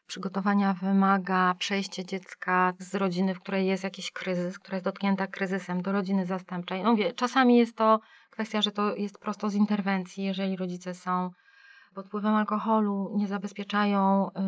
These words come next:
y, dziecka i odbywa się to wtedy nagle, ale wtedy wiadomo, ratuje się życie i zdrowie dziecka, bezpieczeństwo jest na pierwszym miejscu. Może to być stopniowe przygotowanie, że, że sąd,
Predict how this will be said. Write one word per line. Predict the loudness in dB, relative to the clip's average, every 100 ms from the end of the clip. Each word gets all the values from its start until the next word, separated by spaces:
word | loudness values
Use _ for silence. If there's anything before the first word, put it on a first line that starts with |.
| 0 0
y, | -2
dziecka | -4 -6 -2 0
i | 0 0
odbywa | -2 0 0
się | -2
to | -6
wtedy | -6 -2 2
nagle, | 4 4 2
ale | 4 6
wtedy | 4 2
wiadomo, | 2 2 2 2
ratuje | 0 2 2 0
się | 0 0 0 -2 -4
życie | -4 -2
i | -2
zdrowie | -2 -2 -4
dziecka, | -6 -2 -2
bezpieczeństwo | -2 -2 -2 -2 -2 -2
jest | 0 0 -4 -10
na | -6
pierwszym | -4 -4 0 0
miejscu. | 0 -2 -6 -6 -6 -6 -14 _
Może | 2 2 4
to | 0
być | 0 -4
stopniowe | -6 -6 2 2 2 0
przygotowanie, | -8 -10 -6 -4 -2 0 0 0 0
że, | 0 0 0
że | -2
sąd, | -4 0 0 -2 -6